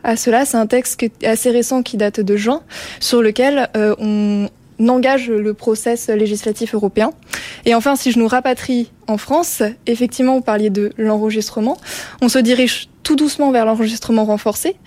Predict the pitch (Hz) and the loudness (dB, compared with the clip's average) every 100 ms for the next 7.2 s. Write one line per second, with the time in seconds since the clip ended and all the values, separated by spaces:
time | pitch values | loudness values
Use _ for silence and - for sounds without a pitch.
0 | - - - 233 226 - 247 - 240 240 | -18 -16 -6 -2 0 0 -2 2 2 2
1 | 254 277 262 277 269 220 214 247 233 214 | 2 2 2 4 4 2 0 0 0 0
2 | 208 - - 269 285 285 - - 220 233 | -2 -4 -6 0 2 0 -6 -6 -2 0
3 | 247 240 233 233 226 220 254 247 240 233 | 0 2 2 2 2 2 2 2 0 -2
4 | 208 208 208 202 - 208 202 202 208 233 | 2 4 4 2 0 0 2 2 2 2
5 | 214 208 202 208 - 226 214 208 - 226 | 2 2 2 -2 -4 -2 -2 -2 -4 -6
6 | 208 214 233 - - - - - - 208 | -2 -2 -2 -4 -14 -16 -16 -14 -4 0
7 | 202 | -2